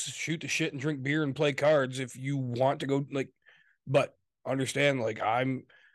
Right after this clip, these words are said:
I'm, this is literally what I wanna sit here. I don't get to do that very, like,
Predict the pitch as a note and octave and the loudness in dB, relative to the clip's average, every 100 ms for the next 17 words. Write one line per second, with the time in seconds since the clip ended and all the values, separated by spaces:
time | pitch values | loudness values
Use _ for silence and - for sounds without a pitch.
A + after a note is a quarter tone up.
0 | _ - B2 B2+ _ F3 C#3 D3+ C#3 B2 | _ -14 -12 -12 _ -6 2 4 4 2
1 | C#3 C#3+ C3+ C3+ C3+ B2+ D3 D3 C#3 C3 | 2 4 6 4 4 6 6 6 4 2
2 | D3 C#3+ A#2+ A#2 - B2 D3 D3+ D3+ C3 | 0 0 -2 -6 -2 0 2 0 -2 -2
3 | C#3 D#3 B2+ B2 A#2+ D#3 D3 | 0 2 0 -2 -4 -2 -2